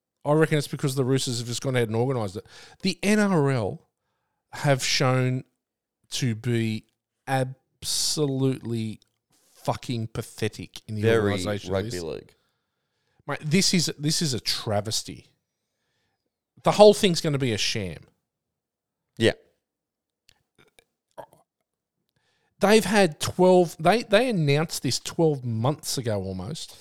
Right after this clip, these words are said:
Speaker 2: And you didn't
Speaker 1: That
Speaker 2: have
Speaker 1: they
Speaker 2: flights booked.
Speaker 1: They, they, they got nothing booked,
Speaker 2: But
Speaker 1: mate.
Speaker 2: you know what I mean? Like, you, you, we're gonna go to, uh, Vegas.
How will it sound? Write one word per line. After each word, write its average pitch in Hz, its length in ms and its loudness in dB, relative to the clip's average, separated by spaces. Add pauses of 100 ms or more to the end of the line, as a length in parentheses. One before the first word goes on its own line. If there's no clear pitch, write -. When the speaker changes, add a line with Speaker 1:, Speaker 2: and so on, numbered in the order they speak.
(380)
Speaker 2:
And 113 120 -4
you 113 60 -4
didn't 120 180 -6
Speaker 1:
That 120 80 0
Speaker 2:
have 117 140 -4
Speaker 1:
they - 100 2
Speaker 2:
flights 120 180 2
booked. - 320 -14 (480)
Speaker 1:
They, 190 140 -2
they, 196 140 2
they 170 120 -6
got 175 160 -10
nothing 175 500 0
booked, 185 320 -2
Speaker 2:
But 139 80 0
Speaker 1:
mate. 135 60 2
Speaker 2:
you 139 60 2
know 139 180 2
what 117 100 0
I 120 60 0
mean? 113 140 -12
Like, 120 240 0
you, 139 240 -6
you, 135 280 0
we're 143 260 2
gonna 143 260 0
go 123 160 4
to, 101 340 2
uh, 95 220 0
Vegas. 104 680 -2